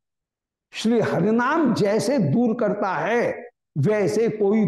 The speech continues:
दूसरी वस्तु दूर नहीं करती है। इसलिए चेतो दर्पण मार्जनम,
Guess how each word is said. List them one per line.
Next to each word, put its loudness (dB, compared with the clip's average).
दूसरी 2
वस्तु -2
दूर 0
नहीं 0
करती -6
है। -2
इसलिए 0
चेतो 0
दर्पण 0
मार्जनम, -2